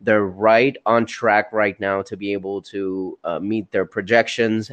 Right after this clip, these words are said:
and get the building going. Um, the more renewable energy, uh, Bitcoin uses, the better it is, because that's the only, I guess, talking point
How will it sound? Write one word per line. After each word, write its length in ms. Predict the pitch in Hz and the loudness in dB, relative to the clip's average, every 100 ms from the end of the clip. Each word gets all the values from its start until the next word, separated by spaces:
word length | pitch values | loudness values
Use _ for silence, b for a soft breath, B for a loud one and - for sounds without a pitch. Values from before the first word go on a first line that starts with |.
| - | -4
and 320 | 98 95 92 | -2 -2 -2
get 260 | 98 98 - - | 0 0 -2 -12
the 60 | |
building 480 | 95 110 117 117 107 | -4 0 2 2 0
going. 400 | 104 104 107 110 b b b b b | 0 0 0 -2 b b b b b
Um, 340 | - 117 98 - - | 0 2 0 -4 -2
the 180 | 139 156 | 4 4
more 600 | 156 165 165 170 175 - _ _ _ _ - | 6 8 8 6 2 -2 _ _ _ _ -8
renewable 640 | 120 113 147 147 127 139 - | -4 2 4 4 4 0 0
energy, 680 | 117 120 117 117 113 107 - _ _ - | 0 0 -2 -6 -6 -8 -12 _ _ -10
uh, 140 | 80 | -8
Bitcoin 520 | 95 113 - 113 107 | -4 -4 -2 -2 0
uses, 400 | 107 123 127 104 | -2 -2 -4 -4
the 80 | 101 | -6
better 340 | 85 104 110 | -2 0 2
it 120 | 104 101 | 2 2
is, 180 | 131 | 0
because 320 | 110 113 113 95 | -2 -2 -2 2
that's 300 | 104 - - | 0 0 -4
the 180 | 110 - | -6 -2
only, 640 | 107 120 120 120 117 110 - _ _ _ _ _ _ _ _ _ _ _ - | -2 2 2 2 2 -2 -8 _ _ _ _ _ _ _ _ _ _ _ -2
I 80 | 123 | 2
guess, 280 | 131 123 | 2 0
talking 500 | - - 95 - 123 | -2 2 2 2 -4
point 380 | 117 127 127 127 | -2 0 0 -2